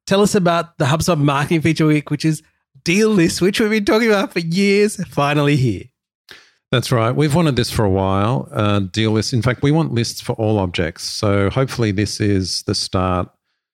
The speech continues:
Speaker 2: of them rolling it out for all objects. For example, tickets, I want ticket lists, quote lists, custom object lists, any object I want to be able to create a list on. Why? Because lists are more powerful than views.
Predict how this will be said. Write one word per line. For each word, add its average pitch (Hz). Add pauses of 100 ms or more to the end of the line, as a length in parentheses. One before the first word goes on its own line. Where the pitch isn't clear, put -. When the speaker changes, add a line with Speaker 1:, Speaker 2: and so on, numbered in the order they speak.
(360)
Speaker 2:
of 95
them 98
rolling 98
it 92
out 92
for -
all 104
objects. 104
For 120
example, 110
tickets, -
I 113
want 120
ticket 143
lists, -
quote 127
lists, 87
custom 117
object 110
lists, -
any 160
object 113
I -
want 98
to 95
be 92
able 87
to 90
create 85
a 82
list 110
on. 87 (400)
Why? 135
Because 127
lists -
are 101
more 101
powerful 98
than 95
views. 95